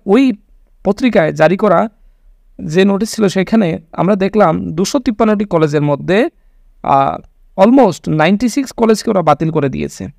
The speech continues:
এবং বাকি যে ওয়ান ফিফটি সেভেন কলেজেস রয়েছে সেগুলিকে পারমিট করা হয়েছে যে তোমরা দু হাজার তেইশ পঁচিশ সেশনে ভর্তি নিতে পারবে। এবার এই সম্পর্কিত অনেকের অনেক প্রশ্ন থাকে, যেমন, "স্যার, আমরা আগে করে নিয়েছি, তাহলে কি আমরা বৈধ?"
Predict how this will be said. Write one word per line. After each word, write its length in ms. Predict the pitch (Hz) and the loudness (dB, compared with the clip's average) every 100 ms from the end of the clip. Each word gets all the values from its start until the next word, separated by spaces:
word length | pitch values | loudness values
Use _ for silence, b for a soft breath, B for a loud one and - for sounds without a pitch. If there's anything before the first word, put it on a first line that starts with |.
| _ | _
এবং 280 | - 185 185 | -2 0 2
বাকি 320 | 143 165 269 | 2 2 2
যে 120 | 262 254 | 0 0
ওয়ান 300 | 151 196 233 | 2 2 2
ফিফটি 320 | 247 208 240 | -2 -2 -2
সেভেন 380 | - 208 208 208 | 0 0 0 0
কলেজেস 460 | 190 180 185 - | 0 0 0 0
রয়েছে 260 | 160 156 139 | 0 0 -2
সেগুলিকে 460 | - 151 165 196 | -4 -2 0 -2
পারমিট 320 | 208 151 151 147 | 0 0 -2 -4
করা 240 | 165 160 | -2 -2
হয়েছে 280 | 156 170 202 | 0 -4 -2
যে 100 | 208 | -2
তোমরা 340 | 180 151 196 | -2 0 0
দু 140 | 180 147 | 2 0
হাজার 200 | 156 190 | -2 -2
তেইশ 240 | 196 240 - | 0 0 0
পঁচিশ 340 | 196 175 180 | -4 -4 -8
সেশনে 440 | - 143 156 226 - _ _ _ - | -6 -4 -2 -4 -6 _ _ _ -10
ভর্তি 320 | 165 233 208 240 | -4 -4 2 2
নিতে 220 | 202 170 | 4 2
পারবে। 300 | 135 - - _ _ - | 0 -4 -8 _ _ -4
এবার 180 | 208 240 | 0 0
এই 200 | 220 262 - | 0 -2 -2
সম্পর্কিত 580 | - 214 240 233 247 | -2 0 2 -2 -4
অনেকের 320 | 262 180 185 208 - | -2 0 0 -2 -4
অনেক 240 | 175 170 | -4 -4
প্রশ্ন 300 | 156 143 156 | -4 -4 -4
থাকে, 300 | 143 135 - _ _ - | -4 -8 -10 _ _ -8
যেমন, 200 | 175 233 | -2 0
"স্যার, 160 | 226 226 | 2 2
আমরা 260 | 180 175 | 0 0
আগে 220 | 185 160 202 | 0 0 0
করে 240 | 185 185 | -2 0
নিয়েছি, 300 | 185 180 180 | 0 0 -2
তাহলে 280 | 160 147 165 | -2 -2 -2
কি 80 | 175 | -2
আমরা 180 | 156 | -2
বৈধ?" 260 | 151 165 | -2 -2